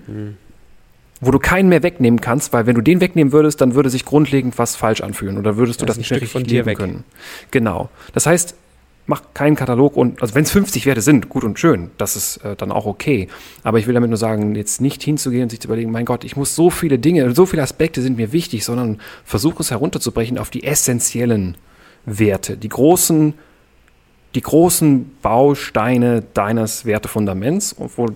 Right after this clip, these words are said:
Speaker 2: die du, wo du keinen mehr wegnehmen könntest. Ja, und das wäre dann sozusagen die perfekte Beschreibung deiner Werte zum
Speaker 1: Sehr,
Speaker 2: aktuellen
Speaker 1: sehr
Speaker 2: Stand.
Speaker 1: hilfreich. Magst du uns deine Werte zum Schluss noch mal, äh, aufzählen? So
Speaker 2: Hm.
Speaker 1: zum Thema, wer ist Philipp?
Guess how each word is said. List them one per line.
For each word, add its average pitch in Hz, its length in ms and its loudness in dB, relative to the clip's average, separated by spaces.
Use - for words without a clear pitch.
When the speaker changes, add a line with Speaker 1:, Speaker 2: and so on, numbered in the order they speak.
Speaker 2:
die 123 120 -4
du, 117 240 -6
wo - 60 -8
du 110 80 -2
keinen 147 340 -2
mehr 131 160 2
wegnehmen 101 280 -4
könntest. 85 440 -10
Ja, 110 140 -4
und 101 180 -8
das 113 220 -4
wäre 107 160 0
dann 101 140 -2
sozusagen 98 440 -4
die 104 80 -10
perfekte - 480 -8
Beschreibung 98 480 -4
deiner 92 280 -8
Werte 92 340 -10
zum 107 140 -10
Speaker 1:
Sehr, - 80 -6
Speaker 2:
aktuellen 104 160 -4
Speaker 1:
sehr - 20 -8
Speaker 2:
Stand. 101 200 -8
Speaker 1:
hilfreich. 101 320 -10
Magst 143 240 -2
du 180 60 0
uns 170 100 -4
deine 147 300 2
Werte 165 360 2
zum 139 160 -4
Schluss - 280 -4
noch 135 120 -2
mal, 123 400 2
äh, 120 120 0
aufzählen? 151 800 0
So 131 260 -4
Speaker 2:
Hm. 98 140 -8
Speaker 1:
zum 123 240 -4
Thema, 135 360 2
wer 139 180 4
ist - 180 -4
Philipp? 147 380 2